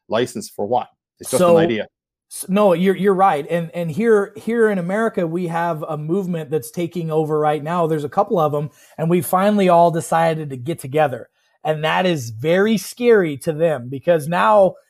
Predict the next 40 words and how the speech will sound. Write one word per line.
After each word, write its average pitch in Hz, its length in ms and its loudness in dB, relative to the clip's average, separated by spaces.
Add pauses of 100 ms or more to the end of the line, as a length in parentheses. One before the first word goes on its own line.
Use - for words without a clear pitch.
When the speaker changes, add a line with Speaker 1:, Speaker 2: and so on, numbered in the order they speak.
(100)
Speaker 2:
we 175 80 -6
were 170 120 -4
all 196 140 2
these 190 200 -6
little 196 180 -2
camps, 202 440 -8
and 156 80 -14
now 175 180 -4
we've 180 140 -6
decided 170 440 -6
to 151 240 -4 (340)
unite 175 380 -2
the 226 60 -2
clans, 202 520 -2
and 156 60 -8
everybody's 190 400 -4
coming 208 260 -2
together, 180 400 -2
and 147 100 -12
there's 170 180 -6
strength 208 340 -6
in 185 100 -6
numbers, 160 400 -4
right? 156 320 -2 (340)
So 180 160 -2
we 208 160 0
have 202 260 2
the, 180 200 0
um, 160 260 2
Make 190 240 -4
America 190 460 -2
Free 220 300 -4
Again 160 480 -4
movement, 156 460 -6 (240)
which 165 240 -4
is, 170 380 0
which 165 260 -6
is 160 200 -2 (220)
aligning 185 600 2
with, 180 320 2